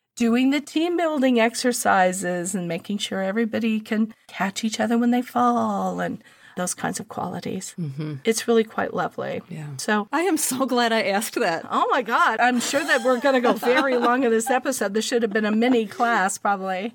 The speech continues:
Speaker 2: All right.
Speaker 1: So those are modalities, and they just talk about how we're comfortable working. And you can see if you get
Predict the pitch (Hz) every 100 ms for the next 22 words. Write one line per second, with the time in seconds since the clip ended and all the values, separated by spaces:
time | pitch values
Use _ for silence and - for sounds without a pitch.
0 | - 214 220 233 190 - 302 311 370 381
1 | 370 349 311 311 277 110 95 - - 240
2 | 247 247 233 240 - 262 247 220 190 -
3 | _ - - 269 285 269 254 - 247 233
4 | 233 220 226 226 277 247 277 - - 262
5 | 277 294 311 294 349 330 - 254 269 247
6 | 277 269 -